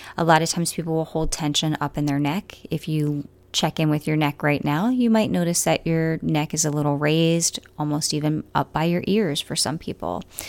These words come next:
Also, sometimes people will hold tension in their jaw, uh, often clenching down on their jaw without awareness. You might find that your tongue is up on the top of the roof of your mouth.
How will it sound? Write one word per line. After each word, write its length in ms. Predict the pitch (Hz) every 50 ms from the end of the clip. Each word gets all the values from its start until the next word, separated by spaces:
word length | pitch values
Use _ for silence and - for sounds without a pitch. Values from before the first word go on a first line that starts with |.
| 143 - - - -
Also, 640 | - - 160 160 - - 170 165 165 165 165 - - - - - - _ - -
sometimes 480 | - 160 160 175 - - 160 165 -
people 300 | - - 165 - 170 165
will 100 | 160 156
hold 240 | - - - 160 -
tension 360 | - - 156 156 - - 156
in 120 | 156 156 151
their 120 | 156 156
jaw, 520 | 156 - - 156 151 156 160 180 202 214 - - - - - - - - - - -
uh, 240 | - 165 160 160 - -
often 520 | 170 165 - - 175 170 165 160 165 160 - -
clenching 400 | - - 170 160 - 175 165 156
down 240 | - 156 151 156 160
on 100 | 165 170
their 120 | 175 175
jaw 300 | - - 185 185 196 208
without 440 | 196 180 165 - 156 147 151 151 - -
awareness. 640 | 151 151 156 151 151 156 160 175 190 185 - -
You 80 | - 165
might 260 | 156 151 151 - -
find 280 | - 151 151 151 151 156
that 240 | 143 143 - - 151
your 320 | 160 165 156 147 147 156
tongue 560 | - - - - 170 165 175 180 190 190 185 - - - - -
is 140 | - 185 190
up 120 | 165 - 165
on 60 | 147
the 80 | 135
top 340 | - - - - 156 160 -
of 60 | 160
the 80 | - 156
roof 220 | 160 156 151 -
of 60 | 147 147
your 100 | 143 147
mouth. 360 | 156 160 170 185 202 208